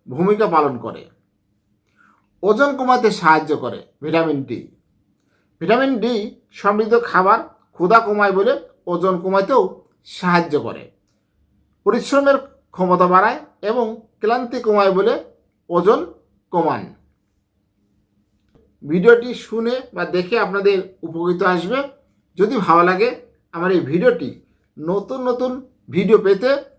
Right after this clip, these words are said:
আমার চ্যানেলটি এখনই সাবস্ক্রাইব করে রাখুন,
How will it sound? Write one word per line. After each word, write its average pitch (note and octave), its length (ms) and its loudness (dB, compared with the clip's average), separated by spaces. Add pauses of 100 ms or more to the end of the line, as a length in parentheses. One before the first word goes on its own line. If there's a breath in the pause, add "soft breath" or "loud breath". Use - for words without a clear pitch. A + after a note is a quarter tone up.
(160)
আমার F3 240 2 (120)
চ্যানেলটি G#3+ 380 -2 (180)
এখনই A#3 320 -2 (560)
সাবস্ক্রাইব A3 680 -2
করে B3 180 2
রাখুন, B3 220 -2